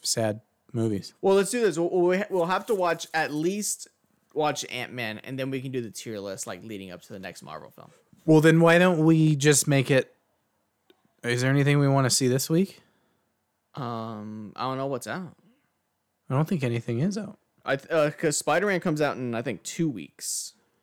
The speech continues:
Speaker 1: Oh, and I haven't even seen the first ones of those. So.
Speaker 2: Yeah, you. Yeah, I, I'm surprised you didn't see that. All right, movie
Speaker 1: I'm just
Speaker 2: release
Speaker 1: not a
Speaker 2: information.
Speaker 1: big animated guy when it comes to superhero movies. I don't know why.
Speaker 2: You know, me neither. But, um, it kind, it, it just, it had that.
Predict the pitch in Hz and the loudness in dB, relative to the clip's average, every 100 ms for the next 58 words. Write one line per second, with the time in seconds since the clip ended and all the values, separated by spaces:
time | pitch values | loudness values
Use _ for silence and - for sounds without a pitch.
0 | _ _ _ _ _ 139 117 113 127 123 | _ _ _ _ _ 2 4 4 2 2
1 | 110 101 95 123 104 90 - 107 - 110 | 0 -2 -4 -4 -4 -4 -8 -8 -6 -8
2 | 101 95 92 95 - - 143 147 185 - | -6 -6 -6 -6 -10 -2 -2 0 -2 0
3 | 127 80 - 120 120 127 139 127 151 - | -2 -2 -4 -6 -8 -10 -10 -10 -10 -16
4 | 73 - 95 73 - 90 90 139 151 151 | -18 -18 -20 -20 -14 -10 -6 -6 -4 0
5 | 165 233 285 - 285 202 - 175 165 139 | 0 2 2 4 4 2 4 4 4 2
6 | 185 170 143 117 123 117 110 110 - 135 | 2 4 2 0 0 2 0 -2 -6 -6
7 | 123 110 - 123 117 101 95 92 101 117 | -4 -4 -4 -4 -4 -4 -6 -8 -6 -4
8 | 117 104 92 214 220 294 339 196 240 349 | -4 -6 -4 0 0 2 2 0 0 0
9 | 214 - 175 170 165 156 151 147 135 - | -2 0 2 4 4 4 0 -4 -8 -14
10 | _ _ _ _ _ _ 160 151 - 220 | _ _ _ _ _ _ -2 0 -2 -4
11 | - 147 - 165 165 - - - - 156 | -2 -2 0 -2 -4 -8 -12 -14 -12 -6
12 | 170 185 139 - | -6 -4 -6 -6